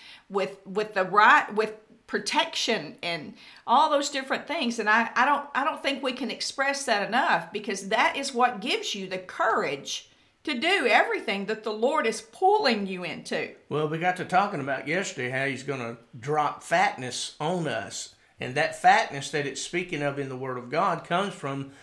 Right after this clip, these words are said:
Speaker 2: the fat ashes from the sacrifice, because God is the one that got all the fat. The fat belonged to God, right?
Speaker 1: Mm-hmm.
Speaker 2: But in that, it also means to have abundance is what fatness means.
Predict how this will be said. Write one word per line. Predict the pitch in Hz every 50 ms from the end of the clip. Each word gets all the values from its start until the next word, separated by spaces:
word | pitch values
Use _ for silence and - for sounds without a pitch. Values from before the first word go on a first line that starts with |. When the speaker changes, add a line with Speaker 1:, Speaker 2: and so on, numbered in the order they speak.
| - _ -
Speaker 2:
the | - 143
fat | 147 - 170 175 175 170 165
ashes | 160 170 190 - - - 139 135
from | - - 147 143 135
the | 135
sacrifice, | 135 - 170 185 185 185 - 120 113 - 127 110 113 117 117 -
because | - 135 123 - 147 131 131 127 127
God | - - 139 143 156 160 165 165 - - - - - - - - _ _
is | - 151 143 139 -
the | 147 147
one | 147 160 165 170 170 151
that | 147 143 143 -
got | 143 135 135 - -
all | 147 147 156 165 175 170
the | 175 185
fat. | 180 - - 185 170 147 127 - - - - -
The | 127 120
fat | - - - 147 151 160 170 165 165
belonged | 151 156 160 151 147 147 151 147 151 151 151
to | 160 147
God, | 131 143 135 123 113 92 76 76 - - _ _ _ _ _ _ _ _
right? | - 123 131 151 165 196
Speaker 1:
Mm-hmm. | 226 220 254 254 - - - _ _ _ - -
Speaker 2:
But | 160 156
in | 165 202 262 294 277
that, | 190 170 170 170 170 175 180 180 -
it | 202 185 175
also | 190 214 233 233 - 220 196 180
means | 170 175 170 165 160 147 -
to | - 180
have | 160 175 165 160 151 147 - - -
abundance | 143 135 127 143 151 160 175 185 208 208 208 -
is | 160 135 123
what | 143 143 135 - -
fatness | 175 156 151 - - 143 139 - -
means. | 143 143 151 160 160 -